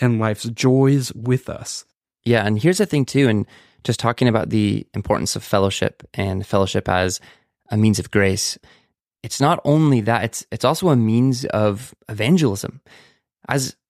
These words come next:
Speaker 2: as we intentionally pursue unity and fellowship with one another, we are pointing others to Christ. It's this supernatural love and unity, this family bound together in Christ by the power of the Spirit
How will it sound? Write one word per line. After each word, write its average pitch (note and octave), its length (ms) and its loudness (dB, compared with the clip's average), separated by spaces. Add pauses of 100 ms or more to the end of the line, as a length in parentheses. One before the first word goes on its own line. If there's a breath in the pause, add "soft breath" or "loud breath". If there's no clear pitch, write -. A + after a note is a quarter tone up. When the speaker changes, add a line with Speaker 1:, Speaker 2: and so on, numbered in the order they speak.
(120)
Speaker 2:
as D3 160 -2
we E3 80 4
intentionally D#3+ 460 2
pursue C#3+ 800 2
unity B2 680 2
and A2+ 160 -6
fellowship A#2+ 540 -2
with - 140 -12
one A#2+ 160 2
another, G#2+ 400 2 (280 loud breath)
we B2 140 0
are C3 60 -8
pointing F#3 480 0
others D3+ 340 2
to - 100 -8
Christ. - 720 -6
It's - 200 -8
this B2+ 160 0
supernatural B2+ 760 -2
love B2 400 0 (320 loud breath)
and A#2+ 160 0
unity, C3 460 4
this G#2 240 -4
family D3 480 4
bound C3 320 0
together B2+ 380 -2
in A#2 80 0
Christ - 600 -2
by A2 120 -2
the G#2+ 80 -6
power A#2+ 320 0
of G#2+ 80 0
the A2+ 80 -6
Spirit A2+ 480 -2